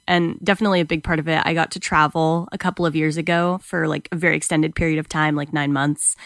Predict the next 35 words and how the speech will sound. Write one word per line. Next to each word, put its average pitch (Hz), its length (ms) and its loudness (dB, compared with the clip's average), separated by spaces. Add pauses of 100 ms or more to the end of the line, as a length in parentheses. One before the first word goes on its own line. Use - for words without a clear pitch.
(320)
Mom 180 220 6
was 170 120 2
kind 196 120 2
of 165 60 4
my 147 100 4
lifeline. 147 720 2
Like, 165 160 0
I 170 80 4
could 185 160 0
pick 185 140 4
up 175 80 4
a 160 80 0
book 156 200 -2
here 165 140 2
and 151 100 2
there 143 120 0
at 139 60 -2
a 131 60 0
hostel, 147 460 0
but - 240 -6 (220)
I'd 165 160 4
have 156 340 2
people 160 200 0
come 156 180 0
to 143 60 -4
visit 131 260 -4
me 147 120 0
and 139 80 0
I'd 139 120 -2
be 143 80 -4
like, 139 160 -6
"Give 180 120 2
me 208 120 8
some 208 180 4
books." 185 500 2